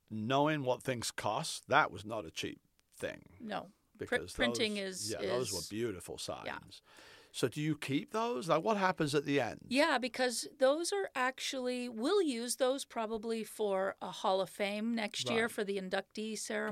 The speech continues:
Speaker 1: that's
Speaker 2: ceremony.
Speaker 1: one you can sort of rehash, right?
Speaker 2: Yeah,
Speaker 1: That
Speaker 2: and
Speaker 1: one?
Speaker 2: it's, and it's, we do it on Coroplast, so it can be used outside. It's very weather resistant. Um, we could lend it to the high school or something if they wanted to,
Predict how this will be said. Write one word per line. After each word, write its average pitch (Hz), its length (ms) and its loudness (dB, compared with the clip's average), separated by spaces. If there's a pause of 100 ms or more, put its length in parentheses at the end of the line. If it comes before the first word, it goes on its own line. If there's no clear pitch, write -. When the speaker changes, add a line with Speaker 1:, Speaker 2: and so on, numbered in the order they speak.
Speaker 1:
that's 214 220 4
Speaker 2:
ceremony. - 20 -4
Speaker 1:
one 135 280 6
you 120 140 -4
can 113 280 -4
sort 98 260 -2
of 92 140 -8
rehash, 80 520 -6
right? 90 220 0
Speaker 2:
Yeah, 330 200 4
Speaker 1:
That 233 180 4
Speaker 2:
and 247 100 4
Speaker 1:
one? 269 80 2
Speaker 2:
it's, - 340 0
and 262 160 4
it's, - 400 -2 (100)
we 254 240 -4
do 277 220 -2
it 370 80 -4
on 285 180 -2
Coroplast, 240 600 0
so - 180 -2
it 220 120 -2
can 220 120 -4
be 220 100 -4
used 220 280 -4
outside. 233 800 0 (320)
It's - 380 -2 (260)
very 214 260 0
weather 220 320 0
resistant. 262 840 -4 (120)
Um, 202 460 -6 (340)
we 220 140 -4
could 196 180 -2
lend 220 320 0
it - 320 -2 (100)
to 220 420 -4
the 196 100 0
high 226 220 0
school 226 460 -2
or 208 100 2
something 233 440 -2
if 202 140 -8
they 190 140 -2
wanted 190 400 -6
to, 190 240 -2